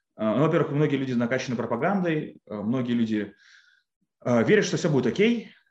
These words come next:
э, потому, ну, и я их понимаю, на самом деле, потому что, смотрите, э, все хотят жить как прежде.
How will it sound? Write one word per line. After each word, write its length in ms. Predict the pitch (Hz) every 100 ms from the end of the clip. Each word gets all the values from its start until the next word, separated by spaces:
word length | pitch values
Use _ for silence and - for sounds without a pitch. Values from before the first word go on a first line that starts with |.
| -
э, 260 | 110 107 107
потому, 280 | 120 139 -
ну, 200 | 180 180
и 120 | 139
я 180 | 151 175
их 100 | 175
понимаю, 420 | 139 156 262 202
на 60 | 147
самом 200 | 143 135
деле, 140 | 120
потому 180 | 117 135
что, 200 | - 120
смотрите, 520 | 113 135 147 110 95 - _ _ _
э, 320 | 104 101 98
все 280 | 92 - 233
хотят 300 | 233 185 160
жить 140 | 190 180
как 140 | 127
прежде. 480 | 127 110 90 85